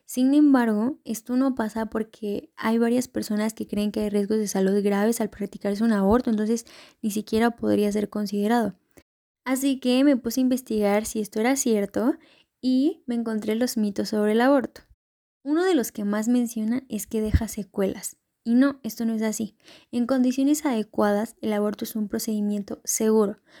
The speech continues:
No hay evidencia de ningún tipo de enfermedad médica relacionada con el aborto seguro. Hay evidencia reunida durante más de veinticinco años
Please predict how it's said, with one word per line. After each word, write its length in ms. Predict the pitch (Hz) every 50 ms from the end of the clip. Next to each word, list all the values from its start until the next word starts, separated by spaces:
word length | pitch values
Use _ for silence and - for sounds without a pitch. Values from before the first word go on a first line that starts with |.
| - _ _
No 80 | 240 240
hay 140 | 254 277
evidencia 500 | 285 277 262 233 220 220 220 220 - 233
de 80 | 226 220
ningún 480 | 214 208 208 208 208 208 240 269 285 285
tipo 280 | - 277 262 262 262
de 40 | 247
enfermedad 420 | 247 233 240 214 208 208 208 208
médica 400 | 214 202 202 202 202 202 - 220
relacionada 580 | 220 220 214 202 190 - 208 202 196 196 202 202
con 160 | - - 202
el 80 | 202 202
aborto 380 | 196 190 190 190 185 - 208
seguro. 440 | 180 - 214 202 202 220 233 208 202 - _ _ _ _ _ _ _ _ - - _ _
Hay 180 | - 254 285 294
evidencia 400 | 294 285 262 254 254 247 262 262
reunida 640 | 254 240 233 220 220 - 220 220 220 214 208 - -
durante 480 | 220 214 214 208 208 208 202 202 214
más 260 | 208 208 214 226 233 240
de 80 | 262
veinticinco 540 | 262 262 247 226 220 - - 214 202 - 214
años 360 | 208 202 196 196 208 233 -